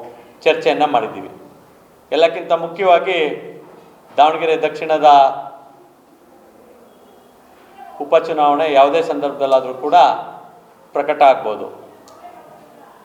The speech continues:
ಅದರ ನಿಮಿತ್ತ ಭಾರತೀಯ ಜನತಾ ಪಾರ್ಟಿ ಒಂದು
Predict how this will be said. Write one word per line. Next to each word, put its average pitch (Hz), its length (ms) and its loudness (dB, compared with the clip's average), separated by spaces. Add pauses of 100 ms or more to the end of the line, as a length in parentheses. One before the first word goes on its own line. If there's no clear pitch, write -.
ಅದರ 156 140 2 (120)
ನಿಮಿತ್ತ 165 280 -6 (1700)
ಭಾರತೀಯ 156 320 0 (100)
ಜನತಾ 160 280 2 (120)
ಪಾರ್ಟಿ 151 340 0 (1700)
ಒಂದು 147 180 0